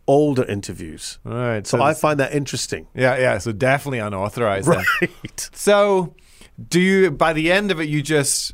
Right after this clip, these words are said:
Speaker 2: you just see him as a flawed hero, like a human?
Speaker 1: Yes,
Speaker 2: <laughs>
Speaker 1: I, I,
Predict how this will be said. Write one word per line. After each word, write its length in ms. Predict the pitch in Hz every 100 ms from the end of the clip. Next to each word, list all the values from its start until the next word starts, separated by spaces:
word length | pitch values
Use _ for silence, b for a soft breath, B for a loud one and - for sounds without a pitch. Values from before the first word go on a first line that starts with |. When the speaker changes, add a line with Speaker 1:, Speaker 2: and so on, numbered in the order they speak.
| -
Speaker 2:
you 240 | 151 165
just 200 | 147 160
see 100 | 175
him 80 | 160
as 140 | 151 135
a 40 |
flawed 580 | - 147 139 131 127 - - -
hero, 360 | 143 131 117
like 300 | 131 220 233
a 100 | 131
human? 380 | 127 151 104 82 - -
Speaker 1:
Yes, 400 | 208 170 170 160
Speaker 2:
<laughs> 40 |
Speaker 1:
I, 140 | 196 226
I, 340 | 247 240 202